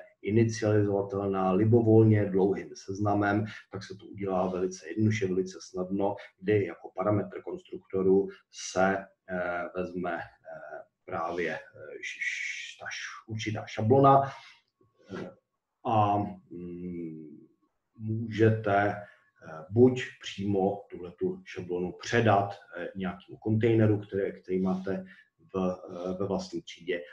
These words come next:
anebo to použít přímo buď v těle, eh, konstruktoru, nebo v těle libovolné funkce, protože ta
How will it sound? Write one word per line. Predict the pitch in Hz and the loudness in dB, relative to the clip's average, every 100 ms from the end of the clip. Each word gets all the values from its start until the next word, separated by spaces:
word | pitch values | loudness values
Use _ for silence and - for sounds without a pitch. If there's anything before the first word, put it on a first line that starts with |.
| - 135 | -2 4
anebo | 131 113 101 101 98 - | 6 6 4 2 0 -8
to | 92 | -12
použít | - 87 90 92 - | -10 -12 -10 -12 -12
přímo | - 92 92 92 - - | -10 -2 -2 -2 -6 -8
buď | - - | -8 -8
v | - | -6
těle, | 95 95 92 | 0 2 0
eh, | - - 82 - | -2 -14 -16 -12
konstruktoru, | 90 92 - - - 85 82 | -12 -12 -12 -12 -8 -6 -6
nebo | 80 76 | -8 -14
v | _ - | _ -12
těle | 82 82 - - | -8 -8 -10 -12
libovolné | 87 90 85 85 82 82 80 | -8 -6 -6 -6 -6 -8 -10
funkce, | - 92 92 87 | -10 -10 -8 -12
protože | 92 - 80 87 - - - - | -14 -18 -10 -10 -10 -16 -16 -8
ta | 82 | -8